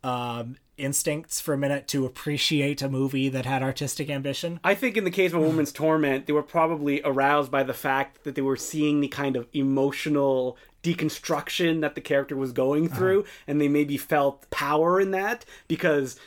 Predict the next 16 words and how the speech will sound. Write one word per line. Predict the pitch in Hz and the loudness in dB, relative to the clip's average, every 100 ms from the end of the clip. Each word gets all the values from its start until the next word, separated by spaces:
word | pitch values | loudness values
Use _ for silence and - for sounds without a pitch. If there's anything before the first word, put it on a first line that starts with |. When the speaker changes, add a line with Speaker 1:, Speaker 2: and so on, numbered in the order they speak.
| - - | -8 -4
Speaker 2:
the | |
performance | 156 156 170 165 156 | -4 -2 0 2 2
that | 151 | -2
Tara | - 151 143 | 0 0 0
Chung | - 151 143 | 0 0 0
is | 127 | 0
giving | 139 127 127 | -2 0 0
is | 120 | 0
not | 147 135 131 _ 127 | 0 0 -4 _ -8
good, | 123 185 170 131 120 - - - | 2 4 6 4 0 -6 -20 -6
but | 151 | -4
it's | 143 | -4
so | - 165 143 - | -2 0 0 -2
odd | 131 123 131 147 135 | 0 4 4 2 2
that | 131 | -2
it | 123 | -2